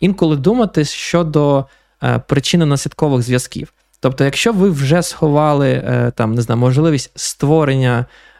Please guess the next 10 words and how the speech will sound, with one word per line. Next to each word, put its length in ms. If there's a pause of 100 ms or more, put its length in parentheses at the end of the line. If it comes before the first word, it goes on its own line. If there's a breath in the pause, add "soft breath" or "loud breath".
е, 300
цього 300
об'єкта 460
чи 140
нового 300
типу 260
ресурсу 600 (280 soft breath)
за 200
фічі 280
флагом, 500